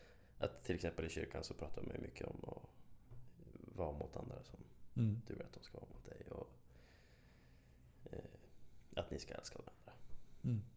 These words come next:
Speaker 1: Älska din nästa som dig själv. Och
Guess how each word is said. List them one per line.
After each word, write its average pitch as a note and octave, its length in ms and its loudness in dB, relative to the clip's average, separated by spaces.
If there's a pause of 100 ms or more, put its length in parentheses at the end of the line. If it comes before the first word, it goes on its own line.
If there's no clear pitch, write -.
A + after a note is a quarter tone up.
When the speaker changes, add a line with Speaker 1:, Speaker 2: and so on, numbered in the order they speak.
(500)
Speaker 1:
Älska - 260 0
din G1+ 80 -2
nästa - 240 -6
som - 120 -4
dig - 100 -4
själv. - 200 -4 (1300)
Och F2+ 380 8